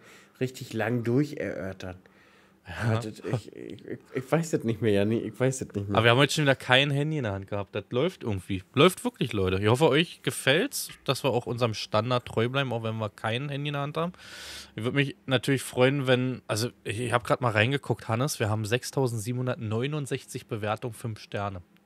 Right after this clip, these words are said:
Speaker 2: Dafür
Speaker 1: Jetzt ist die Frage,
Speaker 2: vielen
Speaker 1: schaffen
Speaker 2: Dank.
Speaker 1: wir die zehntausend?
Speaker 2: Ja, irgendwann vielleicht, aber ich find's halt krass, dass, vielen Dank, dass er da fünf Sterne gibt, ne? So vier Komma neun oder so oder vier Komma acht, das ist ja trotzdem Topwert, aber fünf glatt ist schon krass.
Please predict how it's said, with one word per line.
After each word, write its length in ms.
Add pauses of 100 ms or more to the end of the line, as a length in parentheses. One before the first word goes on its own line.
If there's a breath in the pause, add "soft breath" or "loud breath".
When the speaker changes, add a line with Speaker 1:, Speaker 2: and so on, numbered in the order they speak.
(320)
Speaker 2:
Dafür 300
Speaker 1:
Jetzt 100
ist 100
die 60
Frage, 400
Speaker 2:
vielen 140
Speaker 1:
schaffen 100
Speaker 2:
Dank. 140
Speaker 1:
wir 60
die 140
zehntausend? 680 (360 loud breath)
Speaker 2:
Ja, 160
irgendwann 640
vielleicht, 500
aber 160
ich 80
find's 220
halt 180
krass, 440
dass, 340 (540 loud breath)
vielen 260
Dank, 240
dass 180
er 280
da 400
fünf 240
Sterne 400
gibt, 280
ne? 260 (120)
So 140
vier 220
Komma 280
neun 320
oder 240
so 160
oder 160
vier 160
Komma 320
acht, 240
das 80
ist 40
ja 100
trotzdem 540
Topwert, 420
aber 160
fünf 320
glatt 240
ist 80
schon 180
krass. 460